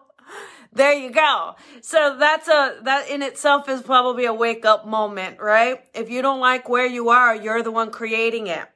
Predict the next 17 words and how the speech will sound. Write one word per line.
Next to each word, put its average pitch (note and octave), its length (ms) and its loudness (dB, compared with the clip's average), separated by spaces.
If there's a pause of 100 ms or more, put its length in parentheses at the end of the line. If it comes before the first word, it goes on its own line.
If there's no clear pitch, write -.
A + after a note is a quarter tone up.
(240)
So - 160 -8
change B3 480 -6
it. D3 260 -6 (300)
Figure A#3+ 240 2
out B3+ 220 2
what A#3+ 180 -4
you A#3+ 100 -6
need A#3 260 -8
to A3+ 100 -14
do. A3 360 -4
Sit A#3 380 -4
down, B3 600 2
create A3+ 380 -2
those A#3 240 0
goals. A3 480 -2
Sit A#3 360 -4
down, A#3+ 440 2